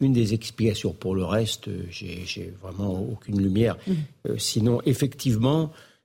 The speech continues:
Speaker 1: euh, Béatrice Brugère a raison.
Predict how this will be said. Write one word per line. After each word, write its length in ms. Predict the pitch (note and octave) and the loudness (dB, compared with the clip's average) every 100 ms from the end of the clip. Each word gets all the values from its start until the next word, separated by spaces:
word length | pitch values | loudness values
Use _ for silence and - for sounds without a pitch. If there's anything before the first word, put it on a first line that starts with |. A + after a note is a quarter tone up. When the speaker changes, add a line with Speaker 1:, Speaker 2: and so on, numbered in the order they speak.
| - | -2
Speaker 1:
euh, 800 | A2 G#2 G2 F#2+ F#2 F#2 F#2 F#2 G2 - - | 0 2 0 -2 -4 -4 -4 -4 -6 -12 -4
Béatrice 540 | G#2+ - A2+ G2+ - | -4 -2 -2 -2 -4
Brugère 480 | G#2 A2 G2+ A#2+ G2 | -6 -2 2 2 2
a 140 | F#2 F2+ | 0 -2
raison. 500 | G2+ F#2 B2 E3 | 0 2 2 0